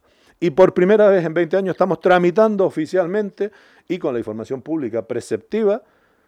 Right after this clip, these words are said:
el expediente para la ejecución de la residencia. Y no debemos ser los políticos los que tomemos decisiones que corresponden a los técnicos. ¿Vale? Ya he contado con detalle cómo empezó ese expediente,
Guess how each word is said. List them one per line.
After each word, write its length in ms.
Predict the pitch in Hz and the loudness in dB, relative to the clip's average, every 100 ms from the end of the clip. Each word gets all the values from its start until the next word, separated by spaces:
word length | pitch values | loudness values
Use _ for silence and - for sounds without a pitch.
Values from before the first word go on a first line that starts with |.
| _ _ _ _ | _ _ _ _
el 160 | 156 208 | -4 -2
expediente 760 | 208 214 208 269 226 - 117 | -2 -2 0 -2 -4 -6 -6
para 180 | 110 113 | -4 -4
la 80 | 110 | -6
ejecución 440 | 107 104 - 117 | -8 -12 -10 -10
de 120 | 101 | -8
la 100 | 95 | -10
residencia. 640 | 87 92 90 80 76 - _ _ _ _ _ - | -10 -12 -12 -14 -16 -20 _ _ _ _ _ -12
Y 120 | 117 | -4
no 140 | 143 175 | 2 6
debemos 320 | 196 208 196 | 6 4 4
ser 120 | 214 | 2
los 200 | 135 110 | 4 0
políticos 720 | - 98 208 208 175 185 185 _ - | 0 0 0 0 -4 -4 -8 _ -10
los 180 | 101 | -10
que 100 | - | -8
tomemos 440 | 90 98 147 160 131 _ - | -10 -8 -8 -10 -16 _ -14
decisiones 720 | 117 156 165 220 233 185 202 _ _ _ _ | -8 -6 -8 -2 -2 -2 -10 _ _ _ _
que 100 | - | -20
corresponden 600 | - - - 110 139 - | -18 -20 -12 -10 -10 -6
a 100 | 170 | -2
los 220 | 214 - | -2 -2
técnicos. 520 | - 240 156 90 - _ _ _ _ _ _ | -2 -2 -2 -10 -16 _ _ _ _ _ _
¿Vale? 200 | - - _ | -20 -20 _
Ya 120 | - | -18
he 40 | - | -14
contado 380 | 82 78 131 | -14 -4 -4
con 160 | 123 120 | -2 -6
detalle 320 | 117 165 151 | -4 -2 -2
cómo 280 | 196 226 208 | 2 2 2
empezó 400 | 165 143 120 151 | -2 -6 -4 -4
ese 160 | 123 113 | -4 -8
expediente, 640 | - 117 190 156 _ | -8 -6 -6 -8 _